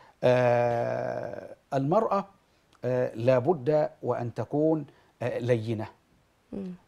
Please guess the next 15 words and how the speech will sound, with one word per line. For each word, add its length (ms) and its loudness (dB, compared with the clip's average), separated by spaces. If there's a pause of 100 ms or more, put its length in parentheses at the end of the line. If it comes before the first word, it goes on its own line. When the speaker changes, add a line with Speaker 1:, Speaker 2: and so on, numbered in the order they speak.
(120)
Speaker 1:
آه، 460 -2
سهلة 440 -4 (500)
مع 200 -2
زوجها، 440 -2 (560)
آه، 280 0
Speaker 2:
مم. 40 -4
Speaker 1:
لابد 480 0
وأن 300 0
تكون 120 6
Speaker 2:
طيعة 420 6
له. 280 0
Speaker 1:
آه، 120 0
آه، 500 4
آه، 40 0
يعني، 360 -2